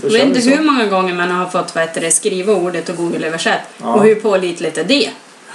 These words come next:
Speaker 1: Nej, men så, men det ska inte vara så riktigt.
Speaker 2: Nej.
Speaker 1: Så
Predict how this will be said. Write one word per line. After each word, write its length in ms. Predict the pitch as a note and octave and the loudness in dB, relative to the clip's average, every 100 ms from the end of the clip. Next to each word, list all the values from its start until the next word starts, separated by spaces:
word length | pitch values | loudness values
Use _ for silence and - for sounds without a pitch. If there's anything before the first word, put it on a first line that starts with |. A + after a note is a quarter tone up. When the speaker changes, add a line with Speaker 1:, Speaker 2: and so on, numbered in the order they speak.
| C#3+ C#3 - - - - - | -14 -14 -20 -20 -20 -20 -6
Speaker 1:
Nej, 260 | B2 C3+ C#3+ | 0 2 2
men 140 | C#3+ | 2
så, 160 | C#3 C3 | 4 2
men 360 | C3+ C3 C3 | 2 0 2
det 180 | C3 C3 | 4 4
ska 220 | A#2+ C3 | 4 0
inte 160 | B2 A#2+ | 0 2
vara 320 | A#2+ C3+ C3 | 2 4 2
så 120 | F2+ D#2+ | 0 -6
riktigt. 500 | C#2 C#2+ - - - | -8 -12 -16 -20 -8
Speaker 2:
Nej. 280 | - G#3+ B3 | 0 2 2
Speaker 1:
Så 340 | B2+ B2 A#2+ | 0 2 2